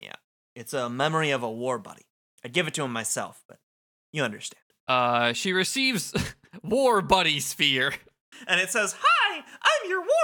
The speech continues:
Speaker 1: buddy. Would
Speaker 2: I
Speaker 1: you
Speaker 2: see
Speaker 1: like
Speaker 2: you're
Speaker 1: some
Speaker 2: trying to start a
Speaker 1: guns?"
Speaker 2: war. <laughs> What is this? Wait, I don't know what Clippy's
Speaker 1: Yeah,
Speaker 2: supposed
Speaker 1: it's
Speaker 2: to
Speaker 1: just
Speaker 2: sound
Speaker 1: Clippy,
Speaker 2: like.
Speaker 1: but <laughs>
Speaker 2: So I
Speaker 1: it's
Speaker 2: went to
Speaker 1: just
Speaker 2: Mickey
Speaker 1: Clippy,
Speaker 2: Mouse.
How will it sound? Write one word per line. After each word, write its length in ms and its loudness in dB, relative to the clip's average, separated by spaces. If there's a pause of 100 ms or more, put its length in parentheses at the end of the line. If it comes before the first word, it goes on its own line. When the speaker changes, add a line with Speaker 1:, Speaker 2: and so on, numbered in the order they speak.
(100)
Speaker 1:
buddy. 340 -4 (220)
Would 100 6
Speaker 2:
I 60 4
Speaker 1:
you 100 2
Speaker 2:
see 80 8
Speaker 1:
like 80 2
Speaker 2:
you're 80 -2
Speaker 1:
some 100 0
Speaker 2:
trying 180 4
to 240 4
start 200 4
a 380 4
Speaker 1:
guns?" 120 -2
Speaker 2:
war. 120 -20
<laughs> 40 -20 (1500)
What 180 2
is 60 -4
this? 600 -4 (720)
Wait, 180 0
I 60 4
don't 160 0
know 120 4
what 160 0
Clippy's 400 -2
Speaker 1:
Yeah, 160 6
Speaker 2:
supposed 40 2
Speaker 1:
it's 80 -6
Speaker 2:
to 60 0
Speaker 1:
just 100 0
Speaker 2:
sound 260 4
Speaker 1:
Clippy, 380 4
Speaker 2:
like. 80 -8
Speaker 1:
but 200 0
<laughs> 600 -8
Speaker 2:
So 120 0
I 100 4
Speaker 1:
it's 80 2
Speaker 2:
went 140 4
to 60 -4
Speaker 1:
just 120 0
Speaker 2:
Mickey 200 0
Speaker 1:
Clippy, 160 2
Speaker 2:
Mouse. 160 2